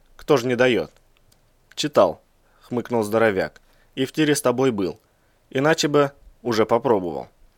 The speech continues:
«Что ж, раз ты живой, значит, в аномалию ты не попал. И на раненого ты тоже не похож. Хотя Ферзь принес твой латник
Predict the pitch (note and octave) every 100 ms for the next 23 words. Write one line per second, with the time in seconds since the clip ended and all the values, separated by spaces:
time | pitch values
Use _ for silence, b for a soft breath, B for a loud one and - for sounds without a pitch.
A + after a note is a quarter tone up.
0 | _ _ _ _ - - - G2 - _
1 | _ _ _ - A2+ C#3 D#3 C3+ C3 B2+
2 | E3 E3 _ - A#2 D#3 E3 D3+ C3+ A#2
3 | G#2 G2+ G2+ G#2+ G#2+ C3+ B2+ F2+ D#2 _
4 | _ _ _ _ _ _ C3 C#3 D3 D#3
5 | D3+ D3 D3 D#3+ D#3+ D3 G2 F#2 F2+ F#2
6 | - E2 - _ _ _ _ _ _ _
7 | _ - A#2 - D#3 - E3+ E3+ C#3+ C3+
8 | C3 B2+ B2 B2 D3+ G#2+ F2